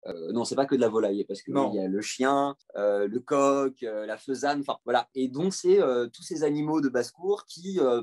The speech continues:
Speaker 1: parlent en alexandrin, et c'est à la fois extrêmement beau, lyrique, il y a toute cette poésie, et en même temps, il y a quelque chose de très trivial, de très généreux, comme une fête. Euh, on imagine la basse-cour, le foin, le, voilà. Euh, et, et donc, c'est, c'est très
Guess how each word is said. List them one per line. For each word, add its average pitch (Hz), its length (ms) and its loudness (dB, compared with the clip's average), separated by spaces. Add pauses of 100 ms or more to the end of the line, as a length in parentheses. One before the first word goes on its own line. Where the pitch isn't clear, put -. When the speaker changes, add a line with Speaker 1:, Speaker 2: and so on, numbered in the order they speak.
Speaker 1:
parlent 151 240 0
en 139 100 0
alexandrin, 131 960 -2 (140)
et 139 80 -2
c'est 135 220 -2
à - 80 4
la 151 100 0
fois 165 440 -2
extrêmement 165 540 -8
beau, 151 240 2
lyrique, 147 540 0
il 131 60 -2
y - 20 -8
a - 20 -8
toute - 140 -10
cette - 160 -4
poésie, 123 500 -4
et 135 120 4
en 131 80 6
même 127 160 4
temps, 156 160 -4
il - 20 -2
y 135 40 -6
a 127 40 -16
quelque 131 80 -16
chose 135 200 -8
de 113 100 -8
très 151 200 -6
trivial, 147 680 0
de 113 80 -4
très 143 180 2
généreux, 131 380 4
comme 127 180 0
une 117 80 -4
fête. 143 460 -2
Euh, 107 260 0 (160)
on 104 140 -8
imagine 110 440 0
la 113 100 6
basse-cour, 107 680 0
le 104 80 -6
foin, 113 760 0
le, 104 200 -8
voilà. 107 200 -2 (140)
Euh, 101 220 6 (260)
et, - 320 -2
et - 20 0
donc, 120 160 4
c'est, - 160 0
c'est - 160 0
très 196 440 2